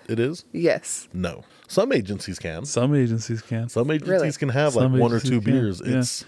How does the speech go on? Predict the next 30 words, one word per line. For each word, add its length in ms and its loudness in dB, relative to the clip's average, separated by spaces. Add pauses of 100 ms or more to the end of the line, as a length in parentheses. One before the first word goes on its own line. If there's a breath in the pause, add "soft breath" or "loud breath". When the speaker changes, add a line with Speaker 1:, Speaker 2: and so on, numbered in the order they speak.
(260 loud breath)
Speaker 3:
I 100 4
don't 80 4
know 80 4
if 100 0
they 80 4
can 300 2
any, 260 0
so 200 2
back 280 0
in 80 0
the 60 4
day, 240 2
New 100 2
York 260 2
was 80 -4
one 200 -2
of 120 -6
'em. 140 -10 (360 soft breath)
Speaker 1:
Mm-hmm. 260 -8
Speaker 3:
New 80 2
York, 100 2
like, 240 0
you 140 -2
go 100 4
to 100 0
lunch 280 -2
and 60 -4
have 100 -4
two 180 0
beers. 400 -6